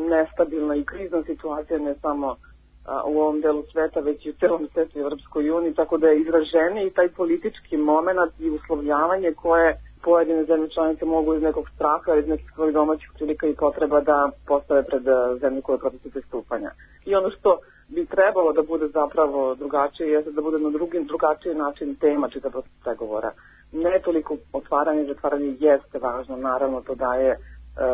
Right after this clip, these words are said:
i neku dinamiku i mi hoćemo da otvorimo i zatvorimo poglavlja, a ima ih dosta, već samo, e, zapravo da se malo više fokusiramo na to šta je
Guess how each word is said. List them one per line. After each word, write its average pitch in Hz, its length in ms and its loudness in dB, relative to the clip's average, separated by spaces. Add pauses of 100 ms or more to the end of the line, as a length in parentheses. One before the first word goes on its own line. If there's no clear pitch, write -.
(160)
i 135 80 -6
neku 135 220 -2
dinamiku 143 600 0
i 151 80 4
mi 139 280 -2 (220)
hoćemo 147 340 -2
da 139 100 -2
otvorimo 139 380 -2
i 123 140 -6
zatvorimo 139 640 -4
poglavlja, 135 360 0 (100)
a 131 60 -2
ima 135 200 -4
ih 127 160 -6
dosta, - 480 0 (380)
već 170 220 2
samo, 160 320 2
e, 139 280 0
zapravo 143 360 0
da 139 80 -8
se 151 100 -8
malo 143 180 0
više 139 200 -6
fokusiramo 143 480 -4
na 131 60 -4
to - 220 -2
šta - 380 -2
je 104 100 -2